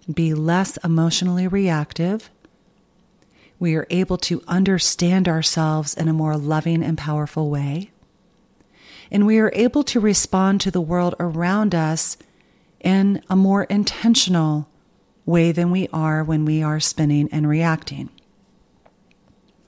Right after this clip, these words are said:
So one of the questions that I like to ask my clients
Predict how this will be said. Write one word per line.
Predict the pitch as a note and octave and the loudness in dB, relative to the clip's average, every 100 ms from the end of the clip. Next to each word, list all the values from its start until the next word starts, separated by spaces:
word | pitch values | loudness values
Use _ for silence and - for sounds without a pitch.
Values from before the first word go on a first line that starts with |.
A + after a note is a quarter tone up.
| - - - - - | -20 -20 -20 -18 -4
So | G3 | 0
one | F3 | 4
of | G#3+ | 4
the | B3+ | 2
questions | - E3+ - E3+ E3 E3 - | 2 -2 0 2 4 2 2
that | D3+ D3 - | 0 0 0
I | D#3 | 0
like | D#3 D#3 - | 0 -2 -4
to | - | -4
ask | D#3 D3+ - | -2 -2 -2
my | E3+ D#3+ | 0 0
clients | - D#3+ D3 D#3 G3+ A3 - | -2 -2 0 0 -2 -4 -6